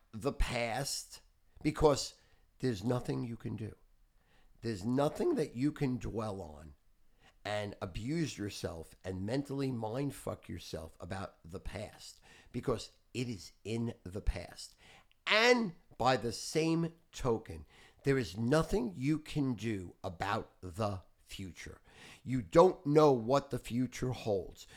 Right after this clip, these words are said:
You can be as prepared as possible. You could be ready to roll. And in the future,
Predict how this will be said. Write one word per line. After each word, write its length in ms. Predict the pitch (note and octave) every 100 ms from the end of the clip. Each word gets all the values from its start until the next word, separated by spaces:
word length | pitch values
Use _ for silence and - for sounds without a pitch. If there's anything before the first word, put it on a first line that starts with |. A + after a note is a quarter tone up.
| - -
You 160 | D3
can 180 | D3+ C3+
be 300 | B2+ B2 -
as 180 | G#2+ G2+
prepared 600 | - G#2+ - D3+ D#3 F3+
as 140 | F3+ -
possible. 840 | - B2+ C3+ - C3 C3+ C3 - - - - -
You 160 | A2
could 220 | - F2+
be 200 | A#2 A2 F#2+ F2+
ready 300 | G#2+ F3 G#3
to 100 | F#3+
roll. 680 | F#3+ F3 D#3+ D#3 D3+ D3 B2 - - -
And 180 | A2+ G2+ -
in 260 | D3+ F3
the 100 | E3+
future, 760 | - D3+ E3+ - - A2+ G#2